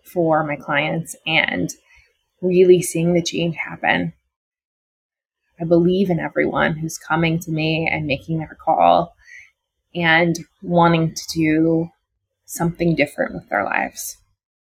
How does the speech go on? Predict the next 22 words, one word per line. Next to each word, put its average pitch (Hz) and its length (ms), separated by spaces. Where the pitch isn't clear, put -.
So 160 440
I'd 185 120
love 175 240
to 180 80
hear 170 180
from 156 280
you, 160 220
and 170 120
I'd 175 120
love 185 160
to 180 80
work 175 200
with 160 120
you. - 160
Visit 190 360
the 214 120
website, 170 720
this 170 280
is 208 140
syrup 170 340
dot 196 240
com, 185 440